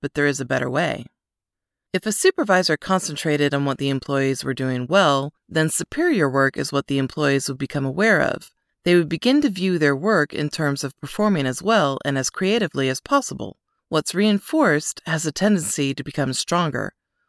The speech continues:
What's not reinforced has a tendency to fade away. If excellence is actively reinforced and errors are simply mentioned, employees will focus on excellence and tend to reduce errors. The following example of the two types of feedback illustrates the difference.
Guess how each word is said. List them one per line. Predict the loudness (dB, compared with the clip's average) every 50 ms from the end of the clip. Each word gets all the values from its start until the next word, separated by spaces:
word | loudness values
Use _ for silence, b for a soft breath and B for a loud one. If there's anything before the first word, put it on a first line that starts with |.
| _ _ _ _
What's | 0 0 0 0 0 0
not | 2 2 4 2 2 0
reinforced | 0 0 0 -2 -2 -4 -4 -4 -2 -2 -2 -4 -6 -8 -8 -6
has | -6 -4 -4 -4
a | -6
tendency | -4 -2 0 2 2 2 0 -2 -4 -4 -2 -2 -2
to | -4 -6
fade | -4 -4 -2 -2 -2
away. | -2 0 0 0 0 -2 -6 -12 -14 _ _ _ _ _ _ _ _ _ _ _ _ _ -6
If | -6 -6 -2 -2
excellence | -2 -2 -2 -4 -2 -2 -2 -2 -2 -4
is | -6 -6 -6 -4 -2
actively | -2 -2 0 -2 -8 -8 -6 -4 -4 -4
reinforced | -4 -4 -4 -4 -4 -6 -6 -6 -4 -2 -2 -2 -2 -4 -8 -10 -10 _
and | -4 -4 -4 -2
errors | -2 -2 0 2 2 0 0 -2 -4 -4 -4
are | -4
simply | -4 -2 0 0 0 0 0 -2 0
mentioned, | 0 0 0 0 0 -2 -4 -4 -6 -6 -8 -12 _ _ _ _ _ _
employees | -4 -4 -2 -2 0 2 2 2 2 2 0
will | -4 -4
focus | 0 0 0 0 0 -4 -2 -2
on | -4 -2 -2
excellence | -4 -2 -2 -4 -4 -4 -4 -4 -6 -6 -8 -8 _
and | -2 -2 -2 0
tend | 0 0 0 0 0
to | -2 -2
reduce | -2 -2 -2 -2 -2 -2 -4 -6
errors. | -4 -4 -4 -4 -4 -6 -6 -8 -8 -10 -10 -12 _ _ _ _ _ _ _ _ _ _ _
The | -14 -4
following | 2 2 2 4 2 0 -2 -2
example | -4 -4 -4 -4 -2 -2 -2 -2 -2 -2 -2 -2
of | -4 -4 -6
the | -6 -6
two | -4 -4 -4
types | -4 -2 -4 -4 -4 -6 -12
of | -12
feedback | -8 -6 -6 -6 -2 0 0 0 -2 -4 -6 -2
illustrates | -2 0 0 0 -2 -2 -2 -4 -4 -6 -6
the | -8 -6 -4
difference. | -4 -4 -4 -4 -8 -8 -8 _ -14 -14 -14